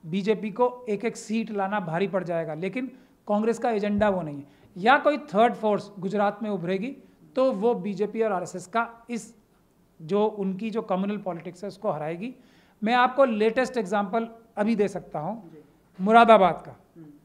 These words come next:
Speaker 1: मैं बहुत दिन से इस बात को कह रहा हूँ कि जो, जो मुस्लिम बाहुल्य क्षेत्र हैं
Speaker 2: हम्म।
Speaker 1: और ख़ास तौर पे जहाँ पे मुस्लिम और शेड्यूल caste community ऐसी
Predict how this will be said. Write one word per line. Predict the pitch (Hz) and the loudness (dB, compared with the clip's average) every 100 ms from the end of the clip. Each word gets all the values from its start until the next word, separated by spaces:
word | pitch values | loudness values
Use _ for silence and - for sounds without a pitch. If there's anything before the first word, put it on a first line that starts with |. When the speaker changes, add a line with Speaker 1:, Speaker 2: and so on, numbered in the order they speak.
| - | -6
Speaker 1:
मैं | 208 208 | -4 2
बहुत | 196 226 | 6 6
दिन | 208 240 | 4 2
से | 226 | 2
इस | 220 180 | 0 2
बात | 196 190 | 0 0
को | 185 | -8
कह | 180 185 | -8 -6
रहा | 208 | -6
हूँ | 214 | -4
कि | 226 | -6
जो, | 165 202 220 | -2 0 0
जो | 190 233 254 254 - | 4 4 4 2 -6
मुस्लिम | 175 190 220 226 190 | -10 -8 -4 -2 0
बाहुल्य | 170 202 190 | 0 0 -2
क्षेत्र | 185 185 185 156 | -4 -6 -6 -8
हैं | 160 139 | -8 -10
Speaker 2:
हम्म। | - 156 - _ _ _ _ _ - | -16 -20 -20 _ _ _ _ _ -6
Speaker 1:
और | 180 | -6
ख़ास | 180 196 220 214 | 2 4 4 2
तौर | 214 220 | 0 2
पे | 240 | -4
जहाँ | 196 180 190 | -2 -2 -2
पे | 226 | -4
मुस्लिम | 202 190 190 220 233 | -4 -6 -4 -6 -6
और | 226 208 | -4 -4
शेड्यूल | 196 190 202 | -4 -8 -6
caste | 208 202 - | -2 -4 -2
community | 190 185 185 220 214 - - - _ - - _ _ | -4 -4 -6 -10 -10 -20 -20 -20 _ -14 -14 _ _
ऐसी | 214 220 220 269 | 2 4 4 0